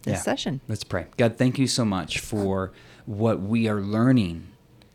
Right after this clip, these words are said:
Speaker 2: through this marriage ministry and how important the gospel is and how we have to continually work that into our lives. Um, because if we don't, we're gonna find ourselves drifting and becoming distant, um, and we're gonna adopt some other model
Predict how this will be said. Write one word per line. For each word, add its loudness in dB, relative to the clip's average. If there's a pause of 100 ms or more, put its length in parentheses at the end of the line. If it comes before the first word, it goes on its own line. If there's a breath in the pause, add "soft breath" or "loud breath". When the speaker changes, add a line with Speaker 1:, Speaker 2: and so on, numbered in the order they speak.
Speaker 2:
through -2
this -4
marriage -2
ministry -6
and -8
how -4
important -8
the -10
gospel -8
is -12
and -8
how -4
we -4
have -6
to -6
continually -6
work -6
that -2
into -6
our -4
lives. -10 (540 loud breath)
Um, -6
because -2
if -6
we -2
don't, -2
we're -4
gonna -4
find -4
ourselves -4
drifting -6
and -4
becoming -6
distant, -6 (360 loud breath)
um, -6
and -4
we're -4
gonna -4 (320)
adopt -6
some 2
other -2
model -4